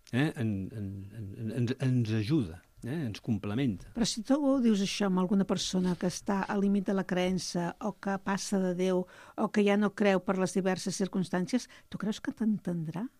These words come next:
Speaker 2: Perquè a mi la frase aquesta, quan diu, «Els jueus es posaren a discutir», que no és pas un discutir tu sí, tu no, sinó deien, «Com pot ser, com s'ho pot fer aquest per donar-nos la seva carn per menjar?» O sigui, no és tant,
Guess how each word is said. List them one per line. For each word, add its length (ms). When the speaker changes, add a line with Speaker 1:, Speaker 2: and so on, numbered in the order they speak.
Speaker 2:
Perquè 380
a 80
mi 160
la 100
frase 320
aquesta, 460
quan 180
diu, 240
«Els 160
jueus 220
es 160
posaren 400
a 60
discutir», 580
que 80
no 160
és 80
pas 160
un 80
discutir 380
tu 80
sí, 240
tu 80
no, 140
sinó 240
deien, 380
«Com 240
pot 320
ser, 320
com 220
s'ho 220
pot 240
fer 240
aquest 320
per 160
donar-nos 560
la 80
seva 240
carn 320
per 160
menjar?» 400
O 320
sigui, 160
no 80
és 160
tant, 220